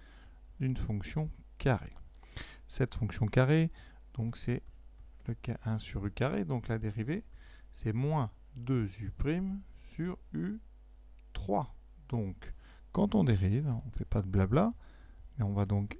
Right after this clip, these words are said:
garder ce un quart. Ensuite, on aura le moins, le deux de la formule. Ensuite, il faut dériver u, donc vous avez deux x plus trois, hein, ici u de x, c'est deux x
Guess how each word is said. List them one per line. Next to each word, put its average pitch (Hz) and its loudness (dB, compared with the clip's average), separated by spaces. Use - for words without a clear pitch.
garder 101 2
ce - 0
un 104 4
quart. 160 6
Ensuite, - -2
on 117 2
aura 95 4
le 123 8
moins, 151 4
le 123 8
deux 170 8
de 131 4
la 127 4
formule. 202 2
Ensuite, 156 -2
il 151 -4
faut 151 0
dériver 135 2
u, 226 4
donc 117 -2
vous 110 0
avez 101 2
deux 120 4
x 135 -8
plus - -4
trois, 226 0
hein, 190 -2
ici 135 -6
u 131 -2
de 120 0
x, - -4
c'est - -8
deux 120 -2
x - -6